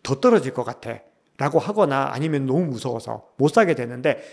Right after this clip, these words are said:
그런 관점을 가지시기보다는 지금 타이밍이 전체적인 대세 상승장 사이클에서는 어쨌든 초기이니까 지금 매입을 해서 가져가도 충분히 좋은 이익들을 만들어낼 수 있다라는 부분들에 중점을 두는 게 좋죠. 그래서 그런 관점에서 지금은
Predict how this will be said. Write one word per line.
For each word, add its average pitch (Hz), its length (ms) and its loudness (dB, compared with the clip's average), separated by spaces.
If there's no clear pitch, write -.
그런 214 240 2
관점을 143 380 0
가지시기보다는 139 1080 -4
지금 254 240 2
타이밍이 147 680 -2
전체적인 170 680 4
대세 139 280 -2
상승장 185 540 -2
사이클에서는 156 880 -2
어쨌든 208 360 0
초기이니까 139 680 -4
지금 202 340 2
매입을 139 340 4
해서 131 200 0
가져가도 139 640 -2
충분히 170 560 -4
좋은 139 380 0
이익들을 135 880 -2
만들어낼 131 420 -4
수 127 140 -8
있다라는 131 760 -4
부분들에 131 380 -6
중점을 143 340 -6
두는 123 160 -10
게 120 80 -10
좋죠. - 260 -18
그래서 139 180 -4
그런 175 260 4
관점에서 131 460 0
지금은 156 440 -2